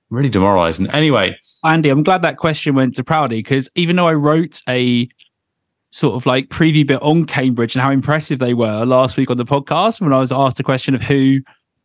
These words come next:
Speaker 2: you know, who was doing well and who wasn't, I
Speaker 1: Mm.
Speaker 2: completely forgot. So, uh,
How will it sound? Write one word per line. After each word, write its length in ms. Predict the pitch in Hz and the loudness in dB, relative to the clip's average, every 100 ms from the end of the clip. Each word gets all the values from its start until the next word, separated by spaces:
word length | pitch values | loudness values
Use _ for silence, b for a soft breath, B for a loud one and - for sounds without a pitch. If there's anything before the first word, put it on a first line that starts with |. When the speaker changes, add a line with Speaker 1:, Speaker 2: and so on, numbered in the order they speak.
| _ _ | _ _
Speaker 2:
you 80 | 151 | -4
know, 120 | 131 113 | -4 0
who 220 | 139 143 | 2 4
was 240 | 127 123 | 4 2
doing 280 | - 131 127 | 0 2 4
well 280 | 127 127 123 | 2 2 2
and 80 | 120 | 2
who 160 | 123 120 | 2 2
wasn't, 360 | 131 113 101 - | 0 -2 -6 0
I 80 | 143 | 2
Speaker 1:
Mm. 100 | 107 | 2
Speaker 2:
completely 260 | 92 107 | 2 -2
forgot. 440 | 110 117 135 117 - | -2 0 2 0 -2
So, 380 | - 123 113 110 | -6 -2 0 0
uh, 280 | 110 110 104 | 0 0 -2